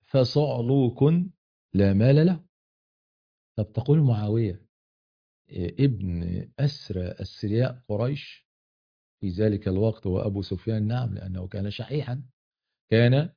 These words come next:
كان شحيحاً. طب من أين سيأتي الولد بالمال؟ أبوه غني ومن أغنى أغنياء قريش، لكنه كان بخيلاً، نعوذ بالله من البخل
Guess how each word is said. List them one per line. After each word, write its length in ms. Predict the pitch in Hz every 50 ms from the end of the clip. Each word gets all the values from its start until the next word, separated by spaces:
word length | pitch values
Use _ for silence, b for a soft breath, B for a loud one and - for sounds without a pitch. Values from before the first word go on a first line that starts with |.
| _ _ _ _ _ _ _ _ _ _ -
كان 420 | 113 120 123 123 123 127 127 127
شحيحاً. 540 | 123 - 117 98 - 147 185 156 104 107 98
طب 200 | 90 - 95 90
من 240 | 90 95 98 104 120
أين 280 | 120 123 123 117 110 104
سيأتي 440 | - - 107 113 127 113 - 101 95
الولد 440 | 92 90 92 101 110 113 113 110 95 92
بالمال؟ 380 | 98 95 95 98 101 98 -
أبوه 380 | 104 107 120 143 143 131 117 123
غني 420 | 120 117 110 104 92 87 - _ _ _ _ _ _ _ _ _ _ _ _ _ -
ومن 600 | 107 104 104 110 110 110 110 107 107 107 107 104
أغنى 600 | 107 - - 139 151 156 135 127 120 117 113 110 110
أغنياء 680 | - - 113 101 107 107 110 107 113 127 135 147 151
قريش، 640 | 147 - - 120 120 120 110 101 95 - - - -
لكنه 380 | 123 117 - 170 185 196 185 175
كان 240 | 180 185 190 180 175
بخيلاً، 400 | 156 156 143 - 165 156 131 123
نعوذ 300 | 120 117 117 120 107 107
بالله 240 | 107 107 107 107 107
من 120 | 104 104
البخل 340 | 101 98 90 90 - -